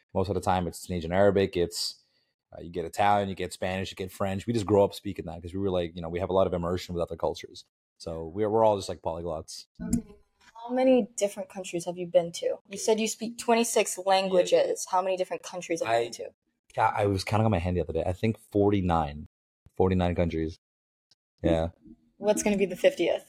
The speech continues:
Speaker 1: Fiftieth country will be the Philippines, and that's gonna come in December.
Speaker 2: And you've never been to the
Speaker 1: Never been to
Speaker 2: Philippines?
Speaker 1: the Philippines, no.
Speaker 2: Wow, that's
Speaker 1: No.
Speaker 2: surprising.
Speaker 1: It's gonna be either Philippines or Argentina.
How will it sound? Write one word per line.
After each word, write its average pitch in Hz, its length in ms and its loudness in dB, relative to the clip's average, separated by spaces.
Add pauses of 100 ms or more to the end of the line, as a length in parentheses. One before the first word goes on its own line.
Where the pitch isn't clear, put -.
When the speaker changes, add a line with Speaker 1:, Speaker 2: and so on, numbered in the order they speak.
Speaker 1:
Fiftieth 131 480 2
country 117 280 -2
will 110 120 -2
be 104 80 -4
the 98 100 -2
Philippines, 85 680 -4
and 85 100 -14
that's 87 120 -10
gonna 87 200 -6
come 87 340 -6
in 80 140 -12
December. - 520 -16
Speaker 2:
And 220 140 2
you've 254 140 4
never 226 240 4
been 208 280 2
to - 120 -6
the 98 60 0
Speaker 1:
Never 107 240 2
been 104 80 0
to 98 100 -4
Speaker 2:
Philippines? 90 340 -8
Speaker 1:
the 85 60 -18
Philippines, - 0 -
no. 92 80 0
Speaker 2:
Wow, 233 320 0
that's 220 160 -8
Speaker 1:
No. - 40 -16
Speaker 2:
surprising. 269 420 -4
Speaker 1:
It's 117 100 -6
gonna 143 240 -6
be 135 160 -2
either 123 160 0
Philippines 151 480 0
or 107 440 2 (400)
Argentina. 92 520 -4